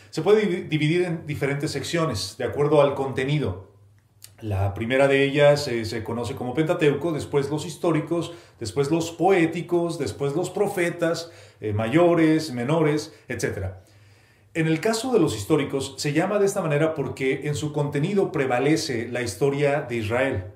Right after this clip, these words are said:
Los, eh, históricos narran la conquista de Canaán y el establecimiento de Israel en la nueva tierra, desarrollo y caída, también el cautiverio babilónico y la restauración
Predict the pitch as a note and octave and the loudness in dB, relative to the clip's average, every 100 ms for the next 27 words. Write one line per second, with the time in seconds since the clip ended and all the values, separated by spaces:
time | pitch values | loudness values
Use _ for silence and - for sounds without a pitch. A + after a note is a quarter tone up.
0 | - _ _ _ - B2 A#2+ A2 - B2 | -20 _ _ _ -12 -6 -4 -4 -4 -4
1 | B2 C#3 G2 D#3 E3+ D#3+ C3 C#3 D3 D3 | -4 -4 0 2 4 2 0 2 2 4
2 | D#3 D3 C3 B2 A2 C#3+ - D#3+ D3 C#3+ | 2 2 -2 -2 -8 -8 -4 0 0 0
3 | - A#2+ - A#2+ A#2 A#2 B2 F#3 - A#2+ | -4 -6 -2 -2 0 0 -2 -6 -12 -10
4 | A2 A2+ A#2+ G#2 A#2+ A#2+ A2 C3 C#3 C#3 | -6 -4 -2 -2 -4 -6 -6 -6 -6 -4
5 | A2 A#2+ A#2+ B2+ C3+ - - - A#2+ C3 | -2 0 2 2 -2 -6 -14 -8 -4 2
6 | E3+ F3+ F3 G3+ G#3+ C#3 F#2+ - - _ | 4 4 4 2 4 0 -2 -6 -18 _
7 | - B2 C3 B2+ F#3 G3+ G3 G#3 G#3 - | -8 -4 -2 2 6 6 6 2 2 -2
8 | G#3 G#3+ G3+ G3+ D#3 F2+ - - _ - | -2 2 4 4 2 0 -6 -18 _ -6
9 | C3 D3 D#3+ D#3 C#3 B2+ C3+ D3 D3+ D3+ | -2 2 2 2 0 -2 2 2 4 4
10 | D#3+ D#3+ C#3 C#3+ F#3 E3 B2 G#2+ G2 A2+ | 4 4 2 0 2 2 2 -2 -4 -2
11 | A2+ G2+ C3+ C3+ C3+ - | -2 -4 -2 -2 -2 -6